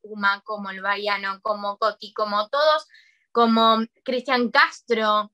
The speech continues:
o nada más y nada menos, también se nos da una oportunidad a los que estamos creciendo, o a los que estamos en una cosa más, bueno, yo no estoy en el teatro, pero a los que están en el teatro, que quizá, eh, no tienen tanta exposición, eh,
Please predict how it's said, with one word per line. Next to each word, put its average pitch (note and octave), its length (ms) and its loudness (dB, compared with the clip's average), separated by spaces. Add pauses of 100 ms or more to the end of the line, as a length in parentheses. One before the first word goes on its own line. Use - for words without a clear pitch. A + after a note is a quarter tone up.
o A3+ 140 -8
nada A#3 300 2
más B3+ 220 -4
y B3+ 80 -12
nada B3 180 -2
menos, C4+ 520 -6 (500)
también C4 340 0
se F#4+ 100 -12
nos C#4 140 -6
da B3+ 60 -8
una C#4 120 -4
oportunidad A3+ 480 -4
a D#4+ 60 -4
los C#4+ 80 -8
que G#3 80 -16
estamos A#3+ 340 -4
creciendo, G#3 880 -2
o A#3 100 0
a A#3+ 60 4
los A#3+ 160 -2
que B3+ 80 -4
estamos D#4+ 480 0
en A3+ 160 -4
una B3+ 260 -2
cosa B3+ 280 -2
más, A#3+ 360 2 (600)
bueno, A#3+ 320 -2
yo B3 160 -14
no B3 100 -6
estoy B3+ 160 -6
en B3 80 -4
el A#3 140 -6
teatro, A#3 420 -2
pero G#3 160 -8
a G3+ 60 -6
los G3+ 120 -8
que G#3+ 120 -16
están B3+ 220 -2
en A#3+ 100 -2
el A3 200 -2
teatro, B3 680 2
que G#3+ 140 -18
quizá, A#3 500 0 (520)
eh, A#3 280 -4
no A#3 220 -4
tienen C#4+ 340 -6
tanta A3 240 -4
exposición, A#3+ 960 -2 (260)
eh, G3 560 -6